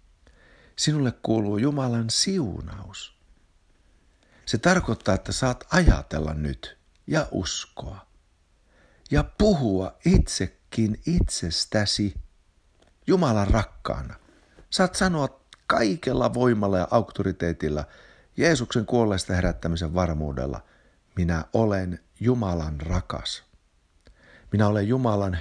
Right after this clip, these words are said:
hyväksymä. Minä olen Jumalan siunaama." Ja saat ajatella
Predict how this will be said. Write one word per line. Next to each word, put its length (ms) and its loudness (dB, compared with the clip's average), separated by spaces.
hyväksymä. 720 -4
Minä 220 2
olen 180 -2
Jumalan 440 0
siunaama." 960 -4
Ja 60 0
saat 260 0
ajatella 640 -2